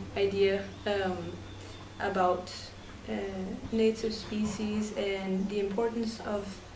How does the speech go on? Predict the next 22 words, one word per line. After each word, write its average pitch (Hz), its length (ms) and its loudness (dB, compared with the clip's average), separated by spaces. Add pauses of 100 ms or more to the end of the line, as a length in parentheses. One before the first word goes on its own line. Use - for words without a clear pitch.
(420)
native 208 340 2
species. 196 680 -2 (140)
Um, 190 580 0 (1120)
but 196 260 4 (220)
I'm 220 200 8
really 240 420 4
happy 214 340 4
to 220 220 4
have 208 140 2
had 220 320 4
the 240 140 4
opportunity 220 720 2 (120)
to 196 440 2
come 269 220 0
here 240 300 2
and 208 360 2 (520)
be 233 180 4
in 226 140 6
these 220 160 4
surroundings, 214 800 10 (560)
um, 202 640 2 (880)
and 202 260 2